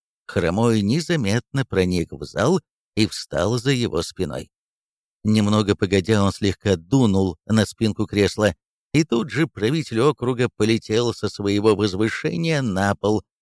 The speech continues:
Приближенные поспешно бросились к нему и помогли встать. «Замените кресло, видно, ножка подгнила и сломалась», — только и сказал он.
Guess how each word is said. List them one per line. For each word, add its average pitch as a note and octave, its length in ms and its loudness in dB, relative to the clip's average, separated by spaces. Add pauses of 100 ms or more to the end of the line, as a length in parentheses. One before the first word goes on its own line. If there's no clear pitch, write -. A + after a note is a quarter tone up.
(440)
Приближенные G#2 800 2
поспешно F#2+ 680 -2
бросились G#2+ 560 -4
к - 80 -18
нему F#2 320 -2
и A#2 100 0
помогли F#2+ 440 -2
встать. - 520 -2 (720)
«Замените E3 580 0
кресло, A#2+ 540 2 (280)
видно, D3+ 380 4
ножка F3+ 460 0
подгнила C#3 760 0 (260)
и D3+ 100 2
сломалась», — C#3+ 680 0 (520)
только G2+ 300 0
и G2 80 0
сказал F#2+ 440 0
он. G2+ 200 4